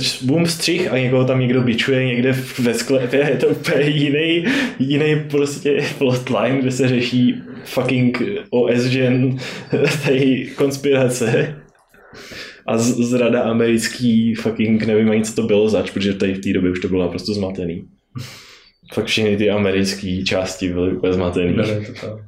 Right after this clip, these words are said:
Speaker 1: Takže jsem po mně chtít, aby věděl, kdo to je a jakou měl roli, ale byl bičován. <laughs> Opravdu jako prostě fakt uspěchaný, no. Možná to byla ta jediná vada.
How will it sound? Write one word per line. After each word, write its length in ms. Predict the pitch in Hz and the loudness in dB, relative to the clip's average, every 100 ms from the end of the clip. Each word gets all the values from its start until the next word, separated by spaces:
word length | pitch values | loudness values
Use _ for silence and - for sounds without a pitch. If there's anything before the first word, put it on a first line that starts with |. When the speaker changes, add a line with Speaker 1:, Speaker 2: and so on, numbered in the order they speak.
| - | -14
Speaker 1:
Takže 400 | 98 101 95 95 - - | -6 -2 0 -2 -4 -4
jsem 200 | 95 101 | -2 -2
po 120 | 90 98 | -2 -2
mně 180 | 95 | 0
chtít, 220 | 92 101 95 | 0 0 2
aby 140 | 90 | 2
věděl, 280 | 90 90 92 | 2 0 0
kdo 120 | 87 | 0
to 120 | 87 | 0
je 100 | 90 | 0
a 80 | 87 | 2
jakou 200 | 87 98 | 0 -2
měl 240 | 98 98 101 | 0 2 4
roli, 220 | 98 104 - - - - | 2 0 -4 -16 -16 -6
ale 180 | 92 92 | -2 0
byl 160 | 98 | 0
bičován. 580 | 95 92 104 95 95 95 - | -2 0 0 2 0 -2 -6
<laughs> 40 | - - - 104 - - - - _ _ - - - - - - - - _ - | -8 -6 -4 -4 -4 -6 -12 -20 _ _ -20 -20 -20 -16 -14 -14 -18 -18 _ -14
Opravdu 420 | 117 117 107 107 | -6 -2 0 2
jako 360 | 107 104 113 - - - - - - _ _ _ _ 120 - _ - | 2 2 0 -2 -6 -18 -20 -20 -20 _ _ _ _ -20 -20 _ -6
prostě 280 | 113 110 | -4 -2
fakt 220 | 117 110 87 | 0 0 -2
uspěchaný, 680 | 87 98 92 87 85 82 | -4 -4 -2 0 0 0
no. 120 | 85 87 | -2 -2
Možná 360 | 110 120 117 | -2 0 0
to 160 | 110 98 - - - - - _ - | 0 -4 -6 -12 -10 -12 -14 _ -6
byla 240 | 101 95 | 0 2
ta 120 | 95 92 | 2 2
jediná 440 | 87 90 95 92 | 2 0 0 0
vada. 500 | 87 87 85 87 - | 0 0 0 -2 -8